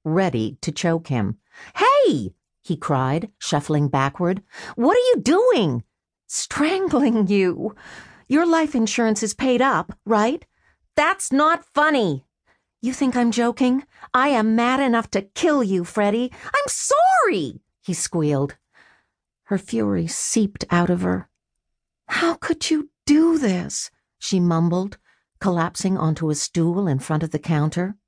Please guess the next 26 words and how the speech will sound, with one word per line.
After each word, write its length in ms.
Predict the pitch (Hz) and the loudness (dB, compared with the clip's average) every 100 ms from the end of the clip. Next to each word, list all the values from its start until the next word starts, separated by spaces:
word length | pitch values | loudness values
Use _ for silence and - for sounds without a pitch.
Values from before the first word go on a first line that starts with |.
| _ _ _ _ - _ _ _ _ 196 | _ _ _ _ -20 _ _ _ _ -2
Of 140 | 190 | 0
all 340 | - 214 208 | 2 4 4
people, 580 | 202 - 202 - 143 - _ | 0 0 -2 -2 -8 -8 _
Freddy 420 | _ - 220 214 214 | _ -6 -2 -2 -2
should 300 | - 247 214 | -2 0 2
know 400 | 220 226 254 185 | 4 4 2 0
better. 440 | 143 127 131 143 _ _ _ _ _ _ _ | -4 -4 -6 -10 _ _ _ _ _ _ _
But 140 | 208 | -4
the 60 | 185 | -4
fact 400 | - 202 220 - | -2 -2 -2 -4
that 140 | 165 | -4
their 180 | 175 185 | -2 -2
gambler 420 | 175 170 180 170 | 0 0 0 -2
father 560 | 151 - 160 160 180 190 | -4 -2 -2 0 -2 -4
had 220 | 160 135 | -6 -2
lost 400 | 139 151 175 - | 0 0 -2 -4
all 140 | 170 | -4
his 200 | 170 185 | -2 -2
money 380 | 165 160 170 175 | 0 0 -2 -2
and 180 | 120 117 | -2 -2
died 320 | 156 151 160 | 0 0 0
of 100 | 160 | -2
a 60 | 135 | -4
stroke 500 | - - 165 180 - | -6 -4 -2 -2 -4
at 140 | - | -8
fifty 540 | - 170 - 202 208 | -6 -8 -4 -2 -2